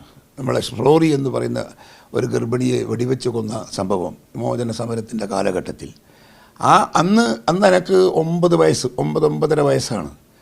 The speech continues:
അന്ന് എൻ്റെ പ്രദേശത്തുള്ള എൻ്റെ കുട്ടികൾ, എൻ്റെ ചെറുപ്പക്കാർ, നമ്മൾ ക-, എൻ്റെ ചങ്ങാതിമാർ എല്ലാം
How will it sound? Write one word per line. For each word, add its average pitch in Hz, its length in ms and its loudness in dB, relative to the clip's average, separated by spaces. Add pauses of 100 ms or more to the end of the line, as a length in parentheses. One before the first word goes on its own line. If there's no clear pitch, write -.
(440)
അന്ന് 220 260 6 (140)
എൻ്റെ 196 260 4
പ്രദേശത്തുള്ള 170 580 4 (180)
എൻ്റെ 160 200 0 (100)
കുട്ടികൾ, 139 420 -2
എൻ്റെ 151 200 0
ചെറുപ്പക്കാർ, 131 480 0 (160)
നമ്മൾ 156 140 0 (120)
ക-, 135 100 2 (120)
എൻ്റെ 165 200 4
ചങ്ങാതിമാർ 139 560 2 (680)
എല്ലാം 247 220 6